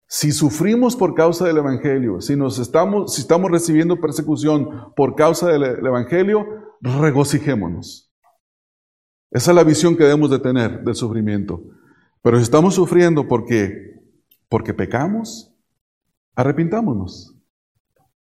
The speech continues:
Y volvamos al gozo del Señor para poder enfrentar aún ese sufrimiento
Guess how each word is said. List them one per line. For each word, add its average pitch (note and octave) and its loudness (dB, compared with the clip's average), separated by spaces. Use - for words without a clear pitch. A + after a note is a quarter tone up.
Y C#3+ 2
volvamos C#3 2
al C3+ 2
gozo C#3+ 2
del B2+ 0
Señor C3 -2
para A#2 0
poder B2 2
enfrentar C3+ 0
aún B2 2
ese F3 0
sufrimiento C#3+ -2